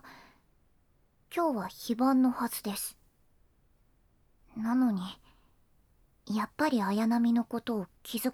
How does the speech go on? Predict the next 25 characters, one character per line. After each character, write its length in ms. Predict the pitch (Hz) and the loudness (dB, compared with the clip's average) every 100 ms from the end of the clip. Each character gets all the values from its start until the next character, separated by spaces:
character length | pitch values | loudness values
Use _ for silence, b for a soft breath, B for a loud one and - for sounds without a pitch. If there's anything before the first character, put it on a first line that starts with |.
| 269 | 0
っ 120 | 269 | -2
た 140 | - 185 | -2 -4
り 100 | 170 | -4
し 100 | - | -8
て 140 | 190 | -10
る 140 | 180 | -10
で 160 | 180 147 | -10 -10
す。 240 | - - _ _ _ _ _ _ _ _ _ _ _ _ _ _ _ _ _ _ _ _ _ - | -12 -18 _ _ _ _ _ _ _ _ _ _ _ _ _ _ _ _ _ _ _ _ _ -14
綾 280 | - 214 262 | -6 -2 2
波 380 | 269 269 262 262 | 2 4 4 2
を 80 | |
心 300 | 262 - 262 | 0 2 2
配 220 | 262 277 262 | 4 0 0
し 40 | |
て 140 | - 254 | -4 -6
く 140 | 262 | -4
れ 100 | 247 | -4
た 160 | - 233 | -2 -2
の 180 | 208 | -2
は、 160 | 175 180 b b b b b _ _ _ _ _ _ _ _ _ _ _ - | -4 -6 b b b b b _ _ _ _ _ _ _ _ _ _ _ -2
嬉 260 | 233 254 | 0 0
し 260 | - 254 226 | 0 0 -2
い 40 | |
で 80 | - 175 | -4 -12
す。 180 | - | -14